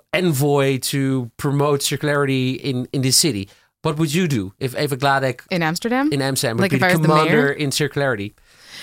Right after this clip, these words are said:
Speaker 2: Okay, that would be really fun. So, first of all, cities are really dependent on the products that are coming into them from the outside.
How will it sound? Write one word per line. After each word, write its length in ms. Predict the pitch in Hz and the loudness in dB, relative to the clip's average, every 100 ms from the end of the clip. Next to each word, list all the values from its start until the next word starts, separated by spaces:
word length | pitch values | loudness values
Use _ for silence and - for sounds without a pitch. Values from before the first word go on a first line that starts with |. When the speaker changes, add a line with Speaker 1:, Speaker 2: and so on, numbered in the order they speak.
| - - - - - - | -16 -14 -16 -16 -6 -2
Speaker 2:
Okay, 280 | 233 175 226 - _ | 0 0 -2 -10 _
that 180 | 185 185 | -2 0
would 100 | 220 | 0
be 100 | 185 | -2
really 220 | 175 165 | -2 -4
fun. 360 | - 170 143 - | -2 -2 -2 -4
So, 460 | - 202 190 185 - _ _ _ _ - | -2 2 2 0 -4 _ _ _ _ -6
first 340 | 254 262 - | 0 0 0
of 80 | 240 | 0
all, 320 | 196 208 214 _ _ _ - | 2 2 -2 _ _ _ -6
cities 400 | - 247 254 247 | 0 2 2 2
are 80 | 233 | 0
really 180 | 208 202 | 0 -2
dependent 480 | 185 185 175 175 | -2 -2 -2 -2
on 240 | 165 160 160 | -2 0 0
the 80 | 156 | -2
products 360 | - 156 156 | -4 -4 -4
that 120 | - | -4
are 80 | 151 | -6
coming 300 | - 156 143 | -4 -4 -4
into 240 | 120 147 - | -4 -6 -6
them 180 | 104 | -8
from 140 | 139 147 | -6 -6
the 120 | 139 | -4
outside. 480 | 139 - - - | -4 -4 -6 -8